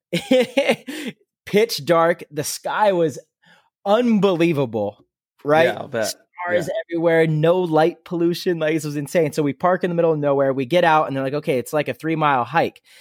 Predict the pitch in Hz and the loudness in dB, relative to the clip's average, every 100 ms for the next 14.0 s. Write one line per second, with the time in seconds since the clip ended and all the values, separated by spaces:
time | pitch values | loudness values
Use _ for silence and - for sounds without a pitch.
0 | _ - 143 233 185 156 180 160 170 208 | _ -14 -4 -2 0 0 2 2 2 0
1 | 180 131 165 160 101 65 _ - 143 151 | 0 0 0 0 -4 -10 _ -6 0 2
2 | 165 175 156 175 110 104 _ _ _ - | 2 2 2 2 0 -8 _ _ _ -2
3 | 208 233 135 170 190 - 143 185 202 - | -2 -2 -4 0 0 0 -4 -2 -2 -4
4 | 175 170 175 165 _ _ _ _ - 139 | 0 2 2 -2 _ _ _ _ -4 0
5 | 175 190 180 190 170 143 170 175 147 147 | 2 2 2 0 0 2 2 0 -4 -2
6 | 175 170 170 - 156 139 156 165 175 175 | -2 -2 -8 -8 -12 -4 -4 -4 -6 -10
7 | - _ _ _ _ 156 175 175 170 180 | -14 _ _ _ _ 0 2 4 4 4
8 | 170 - 175 175 143 156 202 185 156 151 | 2 0 0 0 -2 -2 -2 0 2 0
9 | 147 151 147 147 208 160 139 131 135 107 | 0 -2 -2 2 2 2 -2 -4 -6 -8
10 | 127 151 240 262 262 131 185 226 233 226 | -6 -2 -2 0 -4 0 0 2 0 -2
11 | - 180 214 - 269 247 233 285 269 196 | -2 -4 -2 -2 0 0 -2 0 0 0
12 | - - - - 151 196 214 196 175 175 | -8 -20 -10 -4 0 2 2 2 4 2
13 | 185 202 180 170 - 180 165 - 214 | 4 2 2 -2 2 2 2 0 -2